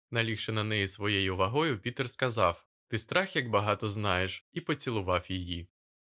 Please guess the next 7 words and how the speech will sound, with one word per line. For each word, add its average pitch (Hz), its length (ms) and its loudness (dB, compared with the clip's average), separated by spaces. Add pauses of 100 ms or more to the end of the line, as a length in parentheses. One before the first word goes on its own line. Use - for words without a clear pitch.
(140)
Мистецтво, 135 600 0
натхнення, 104 580 -2
кохання, 104 720 0
їх 127 220 -4
так - 200 0
просто 160 360 0
препарувати, 123 920 2